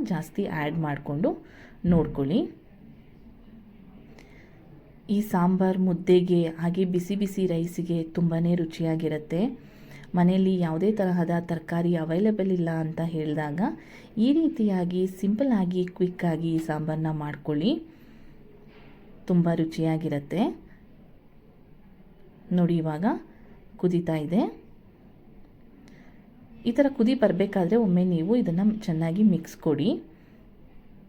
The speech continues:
ಈ ಟೈಮ್ನಲ್ಲಿ ಒಮ್ಮೆ ಚೆಕ್ ಮಾಡ್ಕೊಳ್ಳಿ, ರುಚಿ, ಖಾರ ಎಲ್ಲ ಕರೆಕ್ಟಾಗಿದೆಯಾ ಅಂತ. ರುಚಿ ಏನಾದ್ರೂ ವ್ಯತ್ಯಾಸ ಇದ್ರೆ ಈ ಟೈಮ್ನಲ್ಲಿ ಸ್ವಲ್ಪ ಉಪ್ಪನ್ನು ಕೂಡ ಆ್ಯಡ್ ಮಾಡ್ಕೋಬೋದು. ಇವಾಗ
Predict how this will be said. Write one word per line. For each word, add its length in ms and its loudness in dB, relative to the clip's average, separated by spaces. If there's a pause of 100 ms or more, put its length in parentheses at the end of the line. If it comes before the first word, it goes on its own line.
(600)
ಈ 100 2
ಟೈಮ್ನಲ್ಲಿ 460 4
ಒಮ್ಮೆ 420 4
ಚೆಕ್ 280 -4
ಮಾಡ್ಕೊಳ್ಳಿ, 580 0
ರುಚಿ, 320 0
ಖಾರ 260 -4
ಎಲ್ಲ 260 -2
ಕರೆಕ್ಟಾಗಿದೆಯಾ 720 -4
ಅಂತ. 240 -6 (580)
ರುಚಿ 260 2
ಏನಾದ್ರೂ 420 2
ವ್ಯತ್ಯಾಸ 440 -2
ಇದ್ರೆ 380 0
ಈ 140 0
ಟೈಮ್ನಲ್ಲಿ 480 -2
ಸ್ವಲ್ಪ 400 -2
ಉಪ್ಪನ್ನು 400 0
ಕೂಡ 240 -4 (540)
ಆ್ಯಡ್ 220 0
ಮಾಡ್ಕೋಬೋದು. 840 -2 (760)
ಇವಾಗ 300 0